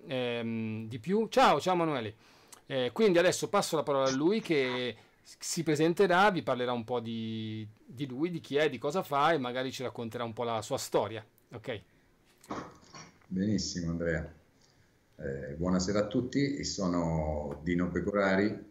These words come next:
Speaker 2: insegno Shaolin Kung Fu nella mia palestra di Civitanova Alta.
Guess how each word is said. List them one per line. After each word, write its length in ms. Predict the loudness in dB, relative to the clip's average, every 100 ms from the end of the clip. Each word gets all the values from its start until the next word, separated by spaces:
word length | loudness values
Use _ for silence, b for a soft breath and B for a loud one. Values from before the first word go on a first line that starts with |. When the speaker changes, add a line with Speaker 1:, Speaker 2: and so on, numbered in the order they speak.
| _
Speaker 2:
insegno 1080 | -8 -6 -2 -2 0 0 -2 -4 -6 -8 -10
Shaolin 640 | -10 -6 -2 0 -2 -4
Kung 160 | -4 -6
Fu 400 | -6 -8 -8 -10 -20 _ -20 _ -20 -16
nella 160 | -10
mia 160 | -8 -8
palestra 420 | -6 -4 -4 -4
di 120 | -6
Civitanova 640 | -6 -6 -6 -6 -6 -6 -6
Alta. 360 | -8 -14 -20